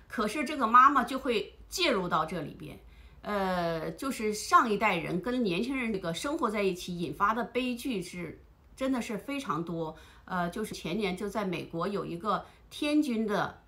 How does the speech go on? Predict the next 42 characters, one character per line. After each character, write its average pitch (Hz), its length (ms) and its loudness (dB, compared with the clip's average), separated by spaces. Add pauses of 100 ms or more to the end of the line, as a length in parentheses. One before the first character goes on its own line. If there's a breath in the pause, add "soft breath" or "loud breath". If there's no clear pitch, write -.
(200)
著 330 220 0
名 175 220 2
的 214 100 -2
大 214 180 4
学 180 200 -4
教 190 240 -2
授， 185 320 -6 (260 loud breath)
在 233 200 0
儿 175 260 0
子 233 180 -6
家 175 200 0
和 196 160 -4
儿 175 200 0
子 208 160 -4
生 269 280 -2
活 156 160 -8
的 165 100 -4
时 165 100 -10
候， 160 120 -6
因 220 180 -2
为 240 140 0
跟 240 220 -2
儿 196 260 0
媳 180 340 -4
发 196 260 2
生 196 200 0
矛 156 220 -2
盾， 196 240 -4 (420 loud breath)
就 190 420 2 (140)
日 277 160 -2
积 214 200 -2
月 233 160 2
累， - 180 -2
最 - 160 -2
后 226 180 -2
他 208 180 -2
把 160 100 0
儿 160 240 -2
媳 196 240 -6
砍 147 300 -4
死 - 160 -10
了。 - 160 -14